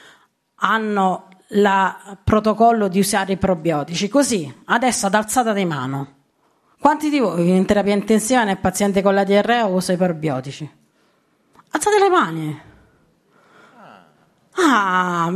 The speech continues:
sono molto contenta. Eppure, come vedete, da alzate di mano, non dico la metà, ma buona parte sì,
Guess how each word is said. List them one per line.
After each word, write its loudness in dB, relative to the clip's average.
sono 4
molto 4
contenta. 0
Eppure, 2
come 2
vedete, 2
da 0
alzate 0
di 4
mano, 2
non 4
dico 4
la 2
metà, 0
ma 2
buona 2
parte 0
sì, 2